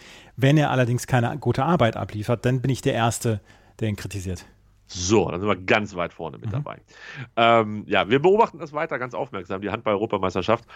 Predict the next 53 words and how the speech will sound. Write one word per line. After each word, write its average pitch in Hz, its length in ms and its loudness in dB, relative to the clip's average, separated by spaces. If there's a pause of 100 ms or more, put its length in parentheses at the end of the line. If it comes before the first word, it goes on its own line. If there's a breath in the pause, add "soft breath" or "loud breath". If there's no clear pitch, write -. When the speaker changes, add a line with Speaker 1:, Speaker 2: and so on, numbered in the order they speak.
(160 loud breath)
Speaker 2:
Äh, - 100 -8
Deutschland 123 400 0
jetzt 117 220 0
mit 113 100 0
der 107 80 4
Chance, 120 420 2
den 104 160 -2
zweiten 110 300 0
Sieg 101 200 -8
einzufahren 98 520 -2
gegen 95 380 0 (360 loud breath)
Österreich 143 680 2
und 113 100 -8
dann 110 160 -2
wird 104 140 -4
alles 90 260 -2
gut. 71 240 -10 (460)
Speaker 1:
Mhm, 139 240 0 (120)
genau. 117 160 -2
Speaker 2:
Vielleicht. - 300 -8 (600 loud breath)
Ja. 78 180 -2 (380 loud breath)
Äh, 165 500 6
dü-, 160 260 -2
dü-, 147 120 -2
dü-, 180 320 2
ach 165 160 2
so, 190 220 0
ja. 120 280 2 (880)
Du 123 120 2
hast 123 140 0
es 131 80 -4
angesprochen 131 400 -2
und 104 120 -4
jetzt 110 200 2
müssen 135 140 -2
wir 143 60 4
es 131 60 0
auch 135 140 -2
noch 143 120 2
besprechen. 90 600 0 (220)
Da 95 80 2
kommst 117 260 -2
du 135 60 -2
nicht 131 160 -2
drum 143 100 2
rum. 143 180 2
Vorher 131 200 4
Speaker 1:
Was? 135 60 2
Speaker 2:
kommst 139 260 -4
du 147 80 0
nicht 147 180 0
ins 143 180 -4
Bett. - 220 0